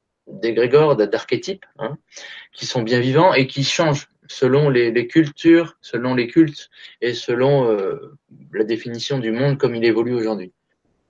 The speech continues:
Mais tout ça, on va l'expliquer par les lois quantiques et on va trouver des, des nouveaux systèmes de conscience, on va trouver des nouveaux systèmes de,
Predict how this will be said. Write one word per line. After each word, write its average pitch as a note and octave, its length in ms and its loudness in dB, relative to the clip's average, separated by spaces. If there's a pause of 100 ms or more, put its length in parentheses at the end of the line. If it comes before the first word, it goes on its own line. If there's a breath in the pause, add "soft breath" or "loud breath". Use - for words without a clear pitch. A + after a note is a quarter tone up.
(480 loud breath)
Mais B2 120 0
tout D3+ 120 -4
ça, F#3+ 240 8
on C3+ 160 4
va C3+ 240 4
l'expliquer D3 480 -4
par C#3+ 140 -4
les B2 100 -4
lois A#2+ 160 -4
quantiques B2 460 -16
et A2+ 60 -4
on A#2 100 -6
va A#2+ 100 -2
trouver C#3 360 -2
des, A#2+ 240 -2
des A#2 120 -4
nouveaux B2 220 -4
systèmes B2 340 -10
de A2 80 -4
conscience, A#2 540 -10
on A2 60 -8
va G#2 100 -4
trouver A#2 180 -4
des A2 120 4
nouveaux A2+ 240 2
systèmes B2 400 0
de, G#2+ 180 6